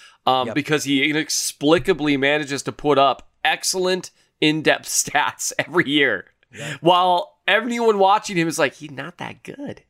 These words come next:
Speaker 1: But he's, it's not trash, 'cause some people insist turkey's trash. I do think there's a real danger with turkey if it's not made correctly. Um, that's another thing where you, you end up where it's just super dry, but then you drown it in gravy.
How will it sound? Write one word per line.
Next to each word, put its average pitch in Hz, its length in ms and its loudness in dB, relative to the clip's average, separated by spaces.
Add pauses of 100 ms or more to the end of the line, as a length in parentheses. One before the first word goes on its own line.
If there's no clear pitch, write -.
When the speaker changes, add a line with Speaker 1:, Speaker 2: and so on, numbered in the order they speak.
(480)
Speaker 1:
But 202 200 4
he's, 226 280 -4
it's 339 240 -4
not 262 240 2
trash, 147 520 -2
'cause 175 120 -8
some 214 120 -4
people 190 180 -2
insist 160 280 -6
turkey's 143 240 -8
trash. 165 180 0 (380)
I 196 120 2
do 220 240 -2
think 220 440 -2
there's 160 300 2
a 131 80 0
real 143 180 0
danger 120 460 -2
with 135 160 -6
turkey 151 540 -4 (460)
if 131 160 4
it's 123 180 -4
not 127 260 0
made 113 240 -4
correctly. 95 680 -8 (380)
Um, 110 240 2
that's 131 200 -2
another 135 240 0
thing 135 260 -2
where 147 240 4
you, 151 240 -4
you 151 220 0
end 156 120 0
up 143 180 2
where 131 120 0
it's - 100 -14
just - 200 -6
super 123 300 -2
dry, 117 260 2 (220)
but 359 120 -4
then 339 160 2
you 285 100 2
drown 208 300 2
it - 80 -4
in 147 100 -6
gravy. 120 520 -2